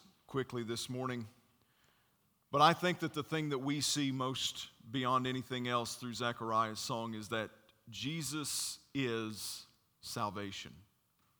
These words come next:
Simply put, Jesus is salvation. One of the first things that I think that we see in this passage from Zechariah's song is that, number one, salvation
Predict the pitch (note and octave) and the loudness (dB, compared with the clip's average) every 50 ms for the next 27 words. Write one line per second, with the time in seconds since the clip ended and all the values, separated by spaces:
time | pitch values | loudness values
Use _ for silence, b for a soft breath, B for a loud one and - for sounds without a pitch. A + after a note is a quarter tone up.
0 | _ _ _ _ _ _ _ - - - - C3 C3 A#2+ - C3+ C#3 - - - | _ _ _ _ _ _ _ -10 -6 -4 -4 -2 -4 -4 -4 -4 -6 -4 -2 -2
1 | A#2+ G#2+ G#2+ - - - _ _ - - - - A2 A#2 A#2 A#2 G#2 G#2 A2+ A2+ | 0 0 -2 -4 -8 -20 _ _ -20 -14 -10 -6 -4 -4 -4 -4 -4 -6 -6 -6
2 | A2 - - - - - _ _ _ - B2 A2 G#2 G2+ G2 G2 F#2 F#2+ - - | -6 -8 -8 -10 -12 -14 _ _ _ -4 -2 -2 -2 -2 -4 -6 -8 -10 -10 -10
3 | - - _ _ _ - - - A#2 A2 G2 G2 G2+ G2 G2 F#2+ - - F2 E2 | -12 -14 _ _ _ -14 -10 -6 -4 -4 -4 -4 -6 -6 -6 -8 -10 -12 -14 -14
4 | - - - - _ _ _ _ _ _ _ _ _ _ _ _ _ _ _ _ | -16 -20 -20 -20 _ _ _ _ _ _ _ _ _ _ _ _ _ _ _ _
5 | b b b b b b b b b b b b b b b b b b b b | b b b b b b b b b b b b b b b b b b b b
6 | b b b b b b b _ _ _ _ _ _ _ _ - F3 G#3 G#3+ F#3+ | b b b b b b b _ _ _ _ _ _ _ _ 2 6 6 6 6
7 | D3+ - G3 G#3+ G3 - - G3 F#3 E3 D3 C3+ A2 D3 D3 D3 C#3+ - - D#3+ | 6 8 8 8 8 8 6 4 4 4 2 2 2 4 6 6 4 4 2 0
8 | D3+ - D3+ C3+ C#3+ C#3+ C#3 - - - D3+ C#3+ C#3 C3 B2+ B2+ C3 B2+ - - | 0 0 -2 0 2 2 2 4 4 4 4 4 4 2 2 0 -2 -2 0 2
9 | C#3+ C#3 C3+ C3+ B2+ - B2+ A#2+ G#2+ - - - - - B2+ A#2+ A2 G2+ C3 C3+ | 4 4 4 4 2 0 -2 -2 -4 -4 -6 -8 -8 -8 -8 -4 0 2 4 4
10 | B2 - B2 B2+ B2 B2 B2 A#2 G#2+ - - C#3+ B2+ B2 A#2+ A#2+ A#2+ B2 A#2+ A2 | 4 4 6 6 6 6 4 2 0 0 0 0 2 0 0 -2 -2 -2 -2 0
11 | C3+ B2+ C#3 D#3 E3 E3 D#3+ D#3+ D3 C#3+ E3+ F#3 F3+ D#3 C#3+ C3 B2+ - b b | 0 2 2 2 2 4 4 2 2 4 6 6 6 6 6 4 -2 -8 b b
12 | b b b b b - - - D#3+ D3 D3 A#2 C3 F#3 G#3 A3+ - - - G#3+ | b b b b b 2 6 10 10 10 10 10 8 6 6 6 6 2 2 2
13 | G#3+ G#3+ G#3+ G3 | 2 0 -2 -4